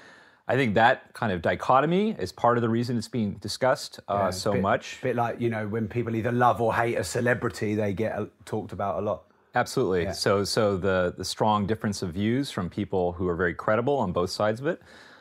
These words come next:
Speaker 1: There's also been some, you know, uh, unquestionably positive developments recently that are striking a lot of interest, and we should maybe talk about some of those.
Speaker 2: Mm.
Speaker 1: Uh, the fact that firms like C M E, NASDAQ are, are announcing new products around Bitcoin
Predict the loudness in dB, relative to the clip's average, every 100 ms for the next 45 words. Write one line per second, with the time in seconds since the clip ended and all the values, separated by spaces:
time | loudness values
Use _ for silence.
0 | _ -2 2 2 2 2 2 2 0 0
1 | -2 -4 -8 -4 -2 -2 -4 -8 -10 -8
2 | -8 -10 -12 -8 -4 -2 0 0 0 -4
3 | 0 0 -2 -2 2 2 2 -4 -4 -2
4 | 0 2 0 -4 -6 -6 -6 -6 -4 -2
5 | -2 -2 -4 -2 -2 -2 -2 -2 -2 -4
6 | -4 -6 -6 -8 -6 -6 -6 -6 -6 0
7 | 0 0 -4 -4 -8 -4 -4 -4 -6 -8
8 | -8 -16 _ -6 -2 -2 0 2 2 -2
9 | -4 -4 -2 0 -2 -4 -4 -4 -2 -2
10 | -2 -4 -6 -10 _ _ -8 -2 0 -2
11 | -2 0 0 -2 -10 _ -4 -2 -2 -2
12 | -2 -2 -4 -4 -6 -8 -6 -4 -4 -2
13 | 0 2 0 -4 -8 -8 -6 -8 -6 -4
14 | -4 -6